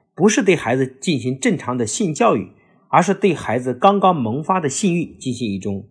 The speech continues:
不当的引逗。当父母能做到这些之后呢，孩子会对你不说破的心存感激。第二点建议呢，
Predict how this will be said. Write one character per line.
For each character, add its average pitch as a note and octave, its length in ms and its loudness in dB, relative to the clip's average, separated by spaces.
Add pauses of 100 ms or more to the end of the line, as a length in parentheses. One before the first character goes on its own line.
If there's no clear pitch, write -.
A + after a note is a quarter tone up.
不 C3+ 100 -6
当 D3 300 2
的 G#2+ 100 -6
引 G2 300 -8
逗。 - 280 -4 (380)
当 A3 180 4
父 C#4+ 160 -4
母 G3 120 0
能 A#2+ 140 -4
做 F3 140 -2
到 D#3 100 2
这 E3 120 -6
些 D#3 160 -2
之 D#3 140 -4
后 D3+ 140 -4
呢， C#3 120 -6 (240)
孩 A2+ 260 -4
子 C3 100 -4
会 C3+ 160 -4
对 C#3+ 200 0
你 F#2+ 240 -6 (320)
不 F#3+ 100 -2
说 G3 340 2
破 F#3 240 0
的 - 200 -10
心 - 260 -4
存 B2 180 -6
感 G2 220 -8
激。 - 80 -18
第 B3+ 140 4
二 C#4 100 10
点 D#3 180 4
建 D3 220 4
议 C3+ 60 4
呢， B2 200 4